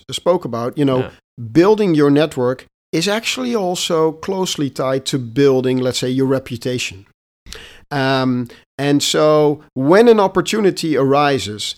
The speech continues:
Speaker 1: and this may not be an immediate opportunity, it may be an opportunity that's, that's a few months down the line, a few years down the line.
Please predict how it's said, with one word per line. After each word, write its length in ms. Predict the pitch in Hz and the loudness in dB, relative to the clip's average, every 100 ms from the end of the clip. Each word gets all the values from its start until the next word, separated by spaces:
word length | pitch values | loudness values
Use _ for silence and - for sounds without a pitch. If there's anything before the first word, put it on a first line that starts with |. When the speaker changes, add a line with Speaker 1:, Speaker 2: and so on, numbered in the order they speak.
| - - | -12 -4
Speaker 1:
and 140 | 156 | -2
this 180 | 240 277 | -2 0
may 180 | 254 254 | 0 2
not 180 | 240 190 | 0 -2
be 180 | 196 | 0
an 80 | 170 | 2
immediate 560 | 143 160 175 220 185 123 | 4 4 2 0 0 -2
opportunity, 720 | 117 120 113 123 117 127 139 | -4 -10 -8 -6 -6 -4 -2
it 80 | 147 | 0
may 160 | 170 165 | 2 2
be 140 | 165 | 2
an 80 | 160 | 2
opportunity 640 | 165 165 - 208 185 151 147 | 0 -2 -2 2 2 2 0
that's, 300 | 143 143 - | 0 0 -4
that's 360 | 143 143 135 | -2 -2 -2
a 160 | - 131 | -8 -12
few 300 | - - 151 | -10 0 2
months 320 | 135 165 208 | 4 2 0
down 240 | 233 214 214 | -2 0 0
the 80 | |
line, 260 | 202 196 190 | 0 0 0
a 40 | 170 | -2
few 280 | - 110 110 | -6 -10 -8
years 420 | 120 180 226 202 | 0 4 4 2
down 240 | 202 190 | 0 0
the 40 | 170 | 2
line. 320 | 160 160 | 2 2